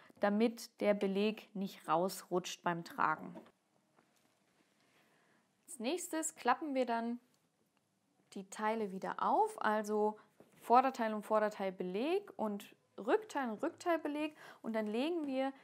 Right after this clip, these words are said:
die Teile rechts auf rechts aufeinander und können dann jetzt in einem Rutsch von oben bis unten an beiden Seiten die Seitennaht schließen.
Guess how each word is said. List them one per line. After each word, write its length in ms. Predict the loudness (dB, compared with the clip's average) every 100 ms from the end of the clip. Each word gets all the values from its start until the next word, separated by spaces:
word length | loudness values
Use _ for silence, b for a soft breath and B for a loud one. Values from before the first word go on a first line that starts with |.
| B -10
die 120 | -10
Teile 440 | -8 -2 -2 -2
rechts 360 | -2 -2 -2 0
auf 260 | 2 2 0
rechts 300 | -4 -4 -2
aufeinander 960 | -2 -4 -8 -2 -2 0 0 2 2 -2 _ b b b b b _ _ b b b b b b b _ -20 -8
und 240 | -4 -4 -2
können 400 | 0 2 2 0
dann 220 | -2 -2
jetzt 460 | -2 -2 -4 -8 _
in 140 | -6 -6 2
einem 380 | 4 4 0 -2
Rutsch 560 | 2 4 2 -4 -8
von 260 | -4 -2 0
oben 340 | 4 4 4
bis 160 | 0 0
unten 380 | 0 0 -2 -6
an 140 | -2
beiden 400 | 0 0 0 -2
Seiten 420 | -2 -2 -4 -8 B B
die 60 | 2
Seitennaht 600 | 6 6 4 -2 -4 -4
schließen. 500 | -8 -10 -10 -10